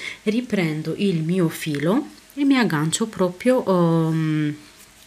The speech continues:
sotto in questo modo. Aggancio il filo di nuovo dello stesso colore, potete fare anche bicolore, ma io ho deciso di andare ormai con lo stesso colore,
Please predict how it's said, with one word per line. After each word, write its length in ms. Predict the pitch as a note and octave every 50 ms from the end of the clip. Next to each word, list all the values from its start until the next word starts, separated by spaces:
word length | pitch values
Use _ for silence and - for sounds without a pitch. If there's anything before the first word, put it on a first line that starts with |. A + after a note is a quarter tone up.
| - - - - - - - - - - - - - -
sotto 680 | - - - G3+ F3 E3+ - - - A#3 C4 F4+ - - - - _ _ - - - - - - - - - - - - -
in 120 | - F3+ E3+
questo 340 | F3 E3+ E3 - - F3+
modo. 560 | D#3+ D3+ C3+ B2+ B2+ C3+ F#3 B3 D4+ - - - - - - - - - - - - - - - -
Aggancio 480 | - F3 D#3 E3+ D#3+ E3 E3 - -
il 80 | E3 E3
filo 360 | - - - C#3+ C#3 D3+ E3+
di 160 | F3 D#3 D#3+
nuovo 380 | D#3 D3+ C#3+ B2+ C3+ C#3+ D#3 F#3+
dello 200 | F3+ F3 D3+ D#3
stesso 320 | D3+ - E3 D3+ - E3+
colore, 540 | E3 - - D#3 C#3 C3+ C#3 D3+ F3 A3 D4+ - - - - - - - - -
potete 320 | - - F3+ F3 E3+ - F3
fare 240 | F3 - E3 D#3 D#3+
anche 240 | D#3 D#3 D#3+ E3+
bicolore, 600 | D3+ C3 D#3 - - - D#3 C#3+ C#3 C#3+ D3+ E3+
ma 140 | D#3+ D#3 D3
io 240 | D3 C#3+ C#3+ C#3 - - - - -
ho 80 | E3+
deciso 420 | D#3 D#3 D#3 - - E3 D3+ D#3 D3+
di 100 | C#3 D3+
andare 560 | D3+ D3+ D3+ D3 C#3+ C#3+ C#3+ D3 D#3 D#3+ - - - -
ormai 380 | E3+ E3 D#3+ E3 E3 E3 E3 -
con 120 | - D#3
lo 80 | D#3 D#3+
stesso 320 | - F3+ E3+ - - E3+
colore, 540 | - - E3+ C#3+ C3+ C#3 D3+ G#3+ C#4+ D#4 -